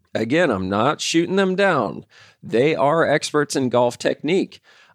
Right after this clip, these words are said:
I should go get golf lessons because I'm thirty-seven. At the time of this recording, I'm thirty-seven years old. If I really wanted to get really good at my game and I didn't have two young kids and I wasn't trying to run three businesses right now and I didn't have every excuse in the world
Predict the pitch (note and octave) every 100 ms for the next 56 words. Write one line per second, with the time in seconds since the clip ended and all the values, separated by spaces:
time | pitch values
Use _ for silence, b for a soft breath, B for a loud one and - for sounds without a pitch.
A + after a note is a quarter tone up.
0 | - B2 F#3 A#3+ - D3+ A#2+ G#2+ A2+ G#2
1 | F#2+ G2 A2 G#2+ A#2 - G#2 G2+ G2+ F#2
2 | D#2+ - F2+ G2 A2+ - A2+ G#2 G#2 A#2
3 | C3 - A2 B2 C#3+ - F#3+ G#3 A#2+ F2+
4 | G2 A2 G2 - B2+ D3 E3 F3 E3 -
5 | E3+ C#3 G#2 - E3 F#3+ - F3+ E3+ E3+
6 | D#3+ B2 A2 A2 A#2 b b b b b
7 | b _ _ _ C#3 F#3 F#3+ F3+ F3 D3
8 | D#3 D#3 C#3+ C#3 C#3 B2+ A#2+ G#2+ G#2+ -
9 | G2+ B2+ F3+ G#3 G3+ G3 E3 E3+ E3 C#3
10 | C#3+ C#3 A#2 A2+ A#2 G#2+ G2 F#2+ - E3+
11 | E3+ C#3+ E3 C#3+ C#3+ - D3 C#3 C3+ C3
12 | B2+ A#2+ - A#2 B2 A2 G#2+ F2 A2+ D#3+
13 | D#3 - D#3+ C#3+ C3+ A#2 A#2 B2+ B2+ C3
14 | C3 A2+ B2+ A#2+ A#2+ - A#2 A2+ A#2+ G#2+
15 | A#2+ A#2+ G#2+ G#2 D3 F3+ D3 B2 A2+ C#3
16 | D#3 D3+ B2+ - C#3 C3 C3 A2+ G#2 A2
17 | A#2 A#2+ A#2+